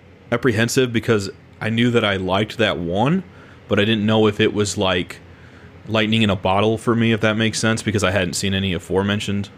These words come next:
Planet of the Apes films. So I did end up checking that one out, and we're gonna get into that. But,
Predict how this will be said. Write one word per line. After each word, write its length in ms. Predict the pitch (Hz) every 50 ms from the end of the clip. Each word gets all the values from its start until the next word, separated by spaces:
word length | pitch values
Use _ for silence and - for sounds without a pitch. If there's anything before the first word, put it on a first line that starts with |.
| - - - -
Planet 240 | - 110 104 104 104
of 80 | 101
the 60 | 104 104
Apes 160 | 104 98 -
films. 400 | - - 107 107 107 110 104 - - - - - - - - - - -
So 600 | - - - 110 104 101 101 98 95 95 92 - -
I 80 | 101 104
did 240 | 98 110 120 117 117 - 82 82
end 240 | 98 73 95 104
up 140 | 101 90 -
checking 300 | - - 107 98 - 95
that 140 | 95 87 73
one 120 | 95 90
out, 160 | 90 92 92 76
and 100 | 92 95
we're 60 | 98
gonna 140 | 95 92 87
get 100 | 85 107
into 160 | 104 101 90
that. 240 | 87 90 73 - -
But, 160 | 98 85